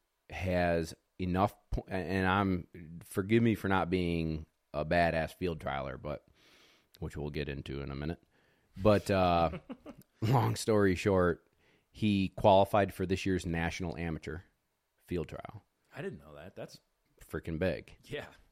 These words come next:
Speaker 1: And then he's three points away from becoming an A F C. So these puppies' pedigrees
Speaker 2: For
Speaker 1: will be
Speaker 2: someone who
Speaker 1: stacked.
Speaker 2: may not know.
Speaker 1: Yeah. Am-,
Speaker 2: Is an
Speaker 1: a-, amateur field champion.
Speaker 2: Thank you.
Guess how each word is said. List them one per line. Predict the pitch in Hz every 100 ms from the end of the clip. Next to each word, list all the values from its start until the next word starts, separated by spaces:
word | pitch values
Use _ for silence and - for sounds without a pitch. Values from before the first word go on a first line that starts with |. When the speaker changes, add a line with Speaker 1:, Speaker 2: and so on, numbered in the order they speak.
| _ -
Speaker 1:
And | 95 92
then | 95 87
he's | 92 90 -
three | 95 104 117
points | 113 - 110 101
away | 95 90 95 87
from | 85 92 87
becoming | 85 - 90 85 82
an | 69
A | 85 82
F | 80 -
C. | - - - _ _ _ _ -
So | - 98
these | 90 107 101
puppies' | 123 117 107
pedigrees | - 113 107 101 101 98 87
Speaker 2:
For | 95
Speaker 1:
will | 98 92
be | 90
Speaker 2:
someone | 101
who | 98
Speaker 1:
stacked. | 90 85 82
Speaker 2:
may |
not | 87 85 82
know. | 87 78 76 78 _ -
Speaker 1:
Yeah. | 123 123 80 50 - _ _ _
Am-, | 95
Speaker 2:
Is | 92
an | 92 78 78
Speaker 1:
a-, | 82
amateur | 92 90 87 90
field | - 78
champion. | - 50 - -
Speaker 2:
Thank | 85
you. | 95